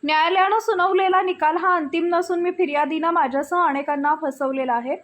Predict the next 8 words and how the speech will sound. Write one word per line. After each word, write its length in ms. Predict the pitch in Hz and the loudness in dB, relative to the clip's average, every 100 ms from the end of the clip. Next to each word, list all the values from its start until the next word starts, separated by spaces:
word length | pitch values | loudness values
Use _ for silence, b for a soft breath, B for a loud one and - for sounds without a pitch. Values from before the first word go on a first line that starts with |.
| _ b b _ | _ b b _
पुरावे 380 | 370 370 403 440 | 2 4 4 2
घेऊन 360 | 415 403 403 | 2 2 2
भोकर 380 | 370 392 349 359 | 2 2 2 0
न्यायालयाच्या 640 | 370 320 359 359 359 381 | 2 2 2 2 2 0
विरोधात 460 | 349 302 302 349 359 | -2 0 0 0 0
वरिष्ठ 360 | 311 294 320 392 | -2 -2 -4 -4
न्यायालयात 460 | 381 311 311 311 320 | 0 0 2 0 0
न्याय 320 | 285 277 | 0 0